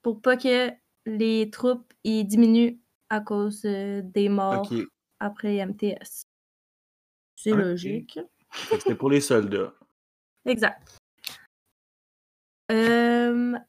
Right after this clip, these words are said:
Speaker 1: en mille huit cent quarante-quatre, Goodyear invente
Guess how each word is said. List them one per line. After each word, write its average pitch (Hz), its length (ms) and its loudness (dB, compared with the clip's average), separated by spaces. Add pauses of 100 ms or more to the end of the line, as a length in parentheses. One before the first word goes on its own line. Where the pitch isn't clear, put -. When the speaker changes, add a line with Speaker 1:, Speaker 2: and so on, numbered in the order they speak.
(120)
Speaker 1:
en 240 220 4
mille 277 200 4 (120)
huit 359 100 2
cent 277 260 2 (160)
quarante-quatre, 262 960 -2 (300)
Goodyear 247 600 4 (500)
invente 254 720 0